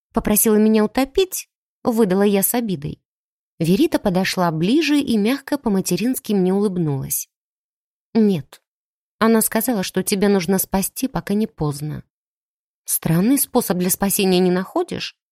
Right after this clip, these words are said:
Я скрестила руки на груди. Женщина отвернулась.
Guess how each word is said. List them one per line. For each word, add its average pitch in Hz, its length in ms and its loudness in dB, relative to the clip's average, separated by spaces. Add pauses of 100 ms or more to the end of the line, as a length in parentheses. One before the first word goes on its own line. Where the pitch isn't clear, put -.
(140)
Я 202 160 2
скрестила 190 540 0
руки 180 240 -2
на 180 100 2
груди. 180 500 -4 (600)
Женщина 294 460 0
отвернулась. 202 760 0